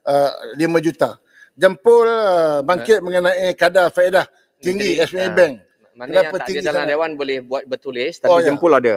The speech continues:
Speaker 1: Oh,
Speaker 2: Baik.
Speaker 1: jempol ada?
Speaker 2: Jempol
Speaker 1: Oh,
Speaker 2: ada.
Speaker 1: jempol ada. Ah, jempol,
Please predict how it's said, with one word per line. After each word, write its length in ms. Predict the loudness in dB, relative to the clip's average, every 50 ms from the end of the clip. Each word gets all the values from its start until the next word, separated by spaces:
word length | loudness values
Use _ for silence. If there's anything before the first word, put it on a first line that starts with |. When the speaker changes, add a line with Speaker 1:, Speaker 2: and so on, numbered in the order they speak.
| -2 -2
Speaker 1:
Oh, 160 | 0 0 0 0
Speaker 2:
Baik. 80 | 0 -4 -6
Speaker 1:
jempol 160 | -6 -4 -4 -2
ada? 140 | -4 -6 -8 _ _ _ _ _ _ _ _
Speaker 2:
Jempol 200 | -8 -4 0 2
Speaker 1:
Oh, 80 | 4 4
Speaker 2:
ada. 160 | 4 2 2
Speaker 1:
jempol 240 | -2 -2 -2 -2 0
ada. 180 | 0 0 -2 -4 -6 _ _ _ _ _ _ _ -14
Ah, 180 | -10 -8 -8 -6
jempol, 360 | -6 -6 -2 2 4 4 6